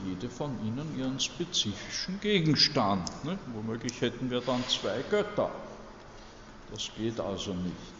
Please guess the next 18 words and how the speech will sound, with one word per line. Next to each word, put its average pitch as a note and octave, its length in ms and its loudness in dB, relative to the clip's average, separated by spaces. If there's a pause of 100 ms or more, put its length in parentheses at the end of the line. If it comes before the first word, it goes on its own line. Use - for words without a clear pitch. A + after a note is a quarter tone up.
(720)
Also B2+ 340 4
ist B2+ 200 2
die D3 60 0
universale A#2 840 4
Wissenschaft B2+ 680 0 (140)
eine. C#3+ 640 6 (720)
Ferner D#3 520 8
muss E3+ 320 2
die E3+ 220 -2
Wissenschaft C#3+ 760 0
vom F#3 320 -2 (140)
göttlichen D3 800 4 (420)
Teil A2 500 4
dieser A2+ 260 2 (160)
Wissenschaft - 760 -2
sein. G2 280 0 (580)
Denn C#3 240 6
Gott D#2 160 0